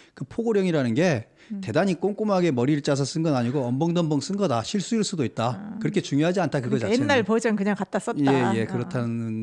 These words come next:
Speaker 1: 말이고, 실소를 자아내게 합니다만.
Speaker 2: 음, 글쎄요.
Speaker 1: 그다음에 실탄은 가져갔지만 휴대하지 않았다.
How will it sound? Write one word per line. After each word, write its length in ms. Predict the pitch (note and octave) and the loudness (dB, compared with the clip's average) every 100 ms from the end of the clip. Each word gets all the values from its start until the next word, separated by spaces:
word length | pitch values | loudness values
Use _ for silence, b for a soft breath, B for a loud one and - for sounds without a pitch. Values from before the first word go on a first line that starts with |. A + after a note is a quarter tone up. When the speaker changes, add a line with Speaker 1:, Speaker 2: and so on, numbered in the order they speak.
| A2 | -6
Speaker 1:
말이고, 360 | A2 A2 A#2+ A2 | -6 -6 -6 -8
실소를 600 | - G#3 - G#3 F3+ D3 | -8 -8 -4 -2 0 0
자아내게 380 | B2 B2 B2+ A#2 | -2 -2 -2 -2
합니다만. 480 | B2 A#2 G2+ G2 - | -2 0 0 0 0
Speaker 2:
음, 200 | F3+ F3 | -2 -6
글쎄요. 500 | G3+ - F3 E3 F#3+ F3+ _ | -10 -10 -10 -10 -12 -14 _
Speaker 1:
그다음에 220 | D#3 E3 | 0 0
실탄은 400 | - A#3 A3+ A3+ | 0 0 0 2
가져갔지만 600 | E3 D#3+ D#3+ - F#3 G3+ | 2 2 0 0 0 0
휴대하지 400 | - F#3 E3+ E3 | -2 0 0 0
않았다. 480 | A#2+ G#2+ - F#2+ | -2 -4 -6 -10